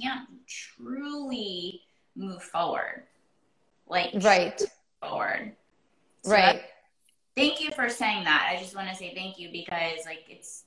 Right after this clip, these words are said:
Speaker 1: literally the core, the value, the worth. I literally had a conversation and I had a meeting with somebody that generates, like, a lot of money, like,
Speaker 2: <laughs>
Speaker 1: eight figures, we'll say. Um, and he,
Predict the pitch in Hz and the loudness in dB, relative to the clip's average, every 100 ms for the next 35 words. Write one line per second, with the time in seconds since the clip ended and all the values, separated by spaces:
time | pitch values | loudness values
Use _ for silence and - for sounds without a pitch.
0 | - 190 226 233 226 220 190 185 - 196 | -12 -2 2 2 2 0 -2 -6 -6 -4
1 | 165 147 160 185 180 180 185 190 196 185 | -2 -4 -4 -4 6 8 10 6 -2 -4
2 | 180 180 190 196 233 262 254 240 214 - | -2 0 0 0 -2 -2 0 0 -2 -6
3 | 202 196 190 208 233 196 180 175 180 175 | -6 -8 -10 -10 -12 -12 -10 -10 -8 -8
4 | 170 185 196 196 180 - 175 175 175 165 | -10 -14 -16 -14 -16 -12 -10 -8 -4 0
5 | 165 - 185 185 190 185 - - 165 165 | 0 0 -6 -4 -4 -6 -10 -6 -4 -6
6 | - _ _ _ _ _ - 214 _ _ | -10 _ _ _ _ _ -20 -20 _ _
7 | - 185 - - - - - 190 - _ | -6 -4 -2 -6 -8 -14 -14 -14 -16 _
8 | _ _ _ 190 202 214 170 208 175 - | _ _ _ 4 6 6 4 0 -2 -8
9 | _ _ _ _ _ _ - 240 233 - | _ _ _ _ _ _ 0 2 2 -2
10 | - 175 - - - 165 - - - 196 | -6 -6 -6 -8 -8 -10 -8 -4 -4 -6
11 | - - - - 208 214 208 208 202 - | -14 -20 -20 0 6 8 8 4 -4 -14
12 | - - 196 202 202 214 214 - _ _ | -16 -10 -6 -6 -6 -14 -16 -20 _ _
13 | _ _ _ _ _ _ - - | _ _ _ _ _ _ -20 -20